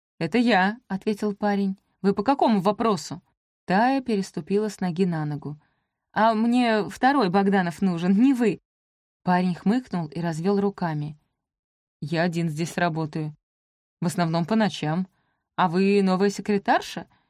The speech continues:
Если по поводу заказа Ахмедова, то я до понедельника постараюсь успеть». Тая вышла из офисного центра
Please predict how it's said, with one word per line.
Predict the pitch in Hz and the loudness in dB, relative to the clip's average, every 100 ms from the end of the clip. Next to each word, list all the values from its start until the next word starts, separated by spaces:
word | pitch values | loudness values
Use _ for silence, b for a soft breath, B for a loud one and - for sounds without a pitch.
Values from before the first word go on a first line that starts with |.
| _ _ - | _ _ -4
Если | 190 202 | 0 2
по | 196 | 0
поводу | 208 226 214 190 208 196 | 2 2 2 2 2 0
заказа | 160 170 175 175 170 | -2 0 0 2 0
Ахмедова, | 165 226 302 277 151 b b b | 0 0 2 0 -2 b b b
то | _ | _
я | 190 170 185 | 0 2 2
до | |
понедельника | 214 240 247 190 196 208 | 2 2 2 4 2 0
постараюсь | 208 196 202 196 196 | -2 0 0 2 0
успеть». | 240 - 180 165 - _ _ _ _ _ _ _ _ _ _ _ | -4 -8 -8 -8 -12 _ _ _ _ _ _ _ _ _ _ _
Тая | 208 247 254 220 | 2 2 2 2
вышла | 196 - 175 | 0 -2 -4
из | 170 | -2
офисного | 175 185 - 170 156 | -4 -4 -6 -4 -4
центра | 151 - 226 226 202 | -4 -4 -2 -2 -4